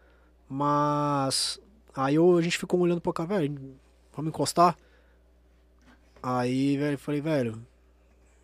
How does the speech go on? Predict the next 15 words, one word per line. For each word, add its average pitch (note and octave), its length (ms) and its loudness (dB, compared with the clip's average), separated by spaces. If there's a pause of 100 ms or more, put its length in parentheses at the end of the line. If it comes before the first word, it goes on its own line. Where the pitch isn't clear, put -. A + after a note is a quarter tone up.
(140)
eu B2+ 100 -8
não, C#3 220 -4
eu C#3 220 -4
vou C#3+ 100 -2
ser D#3 160 0
sincero, F3 460 2
eu C3 40 -2
não C3 80 -4
tô D3 120 -6
muito D3 180 -2
afim E3 160 2
de D#3+ 100 0
encostar F3 360 -4
não, G#3 80 -2
mano." C#3 240 -4